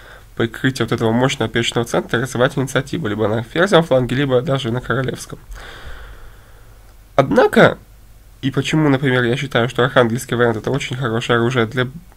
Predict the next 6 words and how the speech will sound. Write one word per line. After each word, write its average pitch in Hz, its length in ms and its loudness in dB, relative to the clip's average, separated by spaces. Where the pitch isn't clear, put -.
блица, 117 540 -2
самый, - 760 2
казалось 139 380 4
бы, 127 100 -2
напрашивающийся 123 800 2
ход 127 240 -4